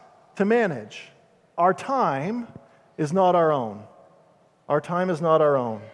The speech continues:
It belongs to God. And we're given it to steward for his glory. To steward for his glory.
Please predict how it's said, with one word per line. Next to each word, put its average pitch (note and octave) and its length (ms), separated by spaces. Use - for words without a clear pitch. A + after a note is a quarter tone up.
It - 80
belongs C#3+ 520
to C#3+ 100
God. A#2+ 520
And D#3+ 100
we're D#3+ 80
given F#3+ 300
it D#3+ 200
to E3 80
steward E3+ 760
for E3 160
his D#3 240
glory. A#2+ 560
To D#3 60
steward D3+ 360
for C#3+ 100
his A#2+ 140
glory. A2 460